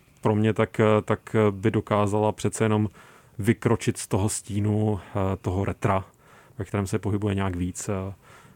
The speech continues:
strašně si užívám, když se teď, eh, hodím do tvého nadšeného režimu, tak prostě pro mě, já jsem taky jenom jednoduchý kluk ve skutečnosti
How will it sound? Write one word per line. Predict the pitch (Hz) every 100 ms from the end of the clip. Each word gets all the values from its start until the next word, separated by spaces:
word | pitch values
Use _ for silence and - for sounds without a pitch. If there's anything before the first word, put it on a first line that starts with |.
| - -
strašně | - - 120 123 147
si | -
užívám, | 120 113 120 117
když | 107 110 101
se | 101
teď, | 101 -
eh, | 107 104 98
hodím | - 104 110
do | 107 98 -
tvého | - 107 101 107
nadšeného | 104 - 110 107
režimu, | 110 123 127
tak | 120 -
prostě | 110 - -
pro | 104 107
mě, | 107 110
já | 107 110 104
jsem | - 107
taky | - -
jenom | 113 110
jednoduchý | 110 107 104 113
kluk | 110 110 101
ve |
skutečnosti | 107 - 95 - 104 - 104